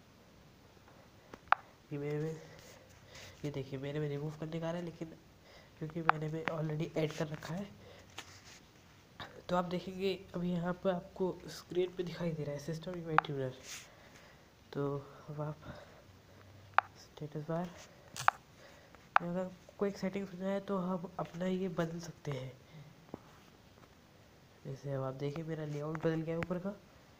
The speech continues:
अभी मेरा Bluetooth इधर है।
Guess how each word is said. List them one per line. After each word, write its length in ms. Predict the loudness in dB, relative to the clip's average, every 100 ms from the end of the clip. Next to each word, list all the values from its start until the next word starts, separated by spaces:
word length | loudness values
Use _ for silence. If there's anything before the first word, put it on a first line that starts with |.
| -14 -14 -20 -20 -20 -20 -20 -20 -18 -18 -20 -16 -16 -16 -18 -20 -20 -18 -4
अभी 260 | -2 2 0
मेरा 1000 | 0 -6 -16 -16 -16 -18 -16 -6 -2 0
Bluetooth 380 | 0 0 0 2
इधर 300 | 2 2 2
है। 260 | 0 -4